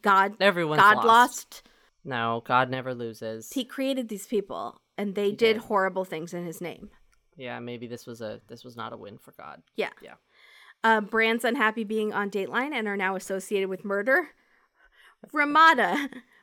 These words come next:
Speaker 1: where your beloved pastor does your wife behind your back after drugging your baby.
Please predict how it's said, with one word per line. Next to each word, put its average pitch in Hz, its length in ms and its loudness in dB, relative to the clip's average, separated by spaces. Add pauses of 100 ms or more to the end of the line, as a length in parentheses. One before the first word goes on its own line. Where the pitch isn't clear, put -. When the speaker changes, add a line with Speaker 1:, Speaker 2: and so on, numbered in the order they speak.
Speaker 1:
where 247 180 4
your 254 160 4
beloved 247 500 2
pastor 262 460 2
does 214 340 0
your 247 100 0
wife 240 340 2
behind 196 360 -4
your 214 140 0
back 202 380 4
after 185 300 -4
drugging 180 380 -4
your 190 140 -2
baby. 180 480 -4